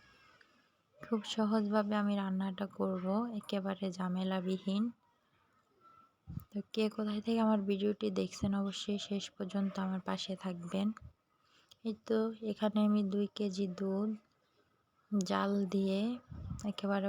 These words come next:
ঘন করে নিয়েছি। দুই কেজিকে জাল করে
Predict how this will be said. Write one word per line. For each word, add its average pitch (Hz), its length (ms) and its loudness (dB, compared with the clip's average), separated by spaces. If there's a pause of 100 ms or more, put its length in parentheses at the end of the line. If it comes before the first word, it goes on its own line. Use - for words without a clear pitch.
ঘন 185 240 -2 (100)
করে 202 300 -2
নিয়েছি। 190 520 0 (1040)
দুই 196 220 2
কেজিকে 202 640 0 (640)
জাল 196 260 0 (120)
করে 202 360 0